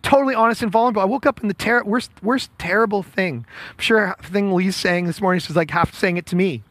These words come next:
'Cause I just woke up in, like, a worst possible place this morning. And unfortunately, I have some brothers,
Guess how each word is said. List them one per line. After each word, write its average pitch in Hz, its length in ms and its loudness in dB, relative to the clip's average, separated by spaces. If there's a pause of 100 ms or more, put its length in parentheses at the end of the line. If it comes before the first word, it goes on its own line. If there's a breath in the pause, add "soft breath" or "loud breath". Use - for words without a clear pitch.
(540 soft breath)
'Cause 165 140 2
I 196 40 4
just 196 120 -2
woke 208 240 2
up 214 160 2
in, 196 80 0
like, 185 240 -4
a 180 80 0
worst 202 460 2
possible 175 420 -2
place 147 260 0
this - 220 -8
morning. 139 340 -4 (500 loud breath)
And 180 80 2
unfortunately, 220 380 2
I 214 40 6
have 196 100 2
some 196 120 -2
brothers, 185 540 2